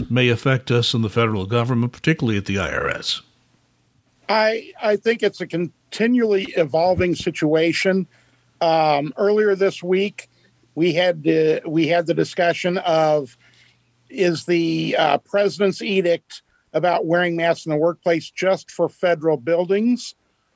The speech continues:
Speaker 2: or is it anywhere that, uh, legislative, or excuse me, executive branch employees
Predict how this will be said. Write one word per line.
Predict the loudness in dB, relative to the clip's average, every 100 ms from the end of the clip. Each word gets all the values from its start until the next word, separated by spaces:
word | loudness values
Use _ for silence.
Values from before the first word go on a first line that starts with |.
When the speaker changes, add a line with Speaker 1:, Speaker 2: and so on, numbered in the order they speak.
| _
Speaker 2:
or | 0 2 2
is | 0
it | 0 0
anywhere | 0 0 0 2 0
that, | -2 -8 _
uh, | -2 0 2 0
legislative, | -2 -2 -4 -2 0 2 0 -2 -4
or | -6 -4
excuse | -6 -4 0 0
me, | 0 -6 _
executive | -2 0 -2 0 0 -2
branch | 0 0 0 -2
employees | -4 -2 0 2 0 -4 -8